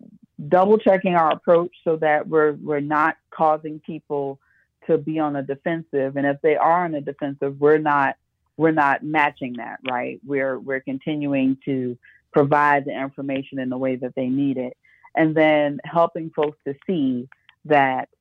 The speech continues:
you know, when, when these things are put in place, you know, whatever the intervention is,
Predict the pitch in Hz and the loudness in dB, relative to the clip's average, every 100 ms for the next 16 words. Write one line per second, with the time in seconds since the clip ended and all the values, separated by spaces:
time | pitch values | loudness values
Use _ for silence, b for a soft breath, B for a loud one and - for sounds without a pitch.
0 | _ _ _ 147 143 127 127 - _ - | _ _ _ -6 -4 -4 -6 -10 _ -18
1 | 139 147 170 175 180 170 151 156 170 170 | -14 -2 2 2 2 -4 -6 -2 -2 0
2 | 160 147 143 _ - 170 147 147 139 135 | 0 0 -2 _ -2 2 2 2 0 0
3 | - 143 127 131 135 131 117 - _ _ | 2 2 2 -2 0 0 0 -6 _ _
4 | 151 139 131 139 151 160 165 156 143 135 | -2 0 2 4 4 4 2 2 -2 -2
5 | 151 135 131 135 131 135 127 123 | -4 -4 -4 -4 -4 -2 -2 -4